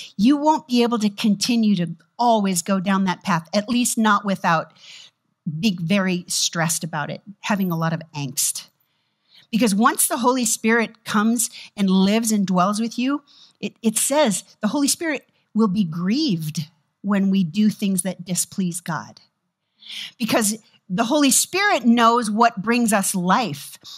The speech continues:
and peace and hope and joy. So the Holy Spirit will bring conviction, which is actually a good thing,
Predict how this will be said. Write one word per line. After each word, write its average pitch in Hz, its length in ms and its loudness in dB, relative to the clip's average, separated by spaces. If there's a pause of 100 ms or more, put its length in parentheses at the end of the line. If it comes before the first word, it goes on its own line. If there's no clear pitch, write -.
(140)
and 214 220 2
peace 277 440 0
and 196 140 0
hope 240 460 -6 (400)
and 190 180 2
joy. 175 460 -2 (680)
So 226 140 -6
the 202 100 2
Holy 233 200 2
Spirit 214 400 -2
will 175 140 -6
bring 180 420 -2 (220)
conviction, 185 640 -4 (160)
which 220 180 -4
is 226 120 0
actually 262 340 0
a 254 60 -6
good 302 180 -10
thing, 165 220 -6